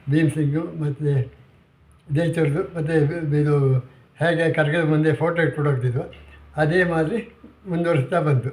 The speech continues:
ಅರವತ್ತ-, ಅರವತ್ನಾಲ್ಕನೇ ಇಸ್ವಿಯಿಂದ, ಆ, ಅರವತ್ನಾಲ್ಕನೇ, ಅರವತ್ನಾಲ್ಕನೇ ಇಸ್ವಿಗೆ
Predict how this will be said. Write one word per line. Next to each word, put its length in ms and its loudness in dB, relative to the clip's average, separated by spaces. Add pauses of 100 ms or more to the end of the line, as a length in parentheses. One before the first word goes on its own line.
(140)
ಅರವತ್ತ-, 480 -2 (420)
ಅರವತ್ನಾಲ್ಕನೇ 800 -2
ಇಸ್ವಿಯಿಂದ, 560 0 (840)
ಆ, 100 -2 (680)
ಅರವತ್ನಾಲ್ಕನೇ, 960 -2
ಅರವತ್ನಾಲ್ಕನೇ 580 -4
ಇಸ್ವಿಗೆ 640 -2